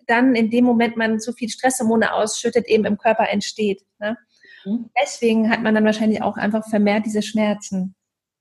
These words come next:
Speaker 1: Und ich ver-, versuche auch, so gut es geht, immer halt vom Kopf her gegenzusteuern. Wenn ich merke, ich f-,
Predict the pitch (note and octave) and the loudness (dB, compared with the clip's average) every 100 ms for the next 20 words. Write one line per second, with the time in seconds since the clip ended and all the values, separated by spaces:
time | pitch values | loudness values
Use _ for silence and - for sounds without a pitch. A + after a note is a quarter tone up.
0 | _ - A3+ G3+ C4 G3+ G#3+ A3+ B3 B3 | _ -4 -2 0 -2 -2 -2 0 0 0
1 | - A#3 B3 - - - - - - - | 2 2 0 -6 -20 -20 -20 -20 -18 -6
2 | G#3+ A3+ B3 C4 A#3 - A#3+ C4 - B3+ | -2 0 0 0 -2 -2 2 2 2 2
3 | B3+ A#3+ A3+ A#3 A#3 A3+ A3+ C4 - A#3 | 4 2 0 -2 -2 -4 0 0 0 0
4 | C4 C#4+ D4 C4 - A3 A3 A3 A3 A#3+ | 2 2 0 -4 -2 0 2 2 2 2
5 | B3+ B3 A#3 - | 2 0 -4 -8